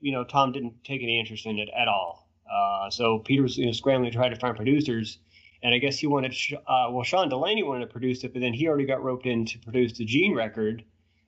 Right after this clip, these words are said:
uh, so that's, that's how Peter got involved with Vinny. And then I guess, uh, Sean,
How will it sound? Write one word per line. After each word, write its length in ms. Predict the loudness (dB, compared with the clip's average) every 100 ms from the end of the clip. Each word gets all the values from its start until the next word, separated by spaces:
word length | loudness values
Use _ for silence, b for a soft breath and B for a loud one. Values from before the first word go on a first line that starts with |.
| 2
uh, 160 | 2
so 220 | 2 0
that's, 360 | 2 2 0 -2
that's 180 | -2 4
how 240 | 4 4
Peter 180 | 0 0
got 180 | 2 2
involved 300 | 4 2 2
with 140 | -4
Vinny. 380 | 0 0 0 -4 _ _ _ _ _ _ _ 0
And 100 | 2
then 160 | 4
I 60 | 2
guess, 360 | -2 -6 -8 -8
uh, 120 | -6
Sean, 640 | -4 2 4 4 -2 -8